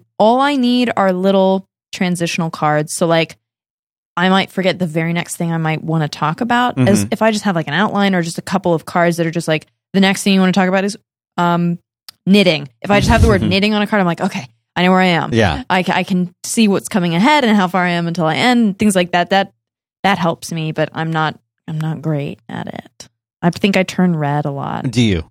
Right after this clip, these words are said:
Speaker 2: I've
Speaker 1: Yeah.
Speaker 2: seen you turn when
Speaker 1: Yeah,
Speaker 2: we used to
Speaker 1: that
Speaker 2: back,
Speaker 1: happens.
Speaker 2: back three years ago, like, on the first show that you were, you were, uh, producing and, like, I put you on a microphone.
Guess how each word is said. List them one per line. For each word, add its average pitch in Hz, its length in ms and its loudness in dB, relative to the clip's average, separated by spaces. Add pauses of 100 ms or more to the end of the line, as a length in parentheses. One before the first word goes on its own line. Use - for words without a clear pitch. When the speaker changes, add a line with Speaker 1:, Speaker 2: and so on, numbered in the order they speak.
(140)
Speaker 2:
I've 135 160 4
Speaker 1:
Yeah. 127 60 0
Speaker 2:
seen 202 200 2
you 208 100 4
turn 139 440 2
when - 40 -6 (180)
Speaker 1:
Yeah, 170 220 4
Speaker 2:
we 165 60 4
used 165 120 2
to 170 60 -2
Speaker 1:
that 170 120 2
Speaker 2:
back, 156 120 6
Speaker 1:
happens. 139 640 -4
Speaker 2:
back 147 260 4
three 151 260 2
years 147 340 2
ago, 87 400 0 (1400)
like, 113 280 0
on 113 140 2
the 104 80 2
first 131 260 2
show 127 240 4
that 110 180 -4
you 113 180 4
were, 101 440 2 (220)
you 110 160 2
were, 104 220 2
uh, 104 80 -4
producing 117 680 0
and, 92 120 0
like, 95 180 -2
I 98 60 2
put 110 220 -2
you 107 140 0
on 95 100 2
a 90 60 -2
microphone. 95 640 0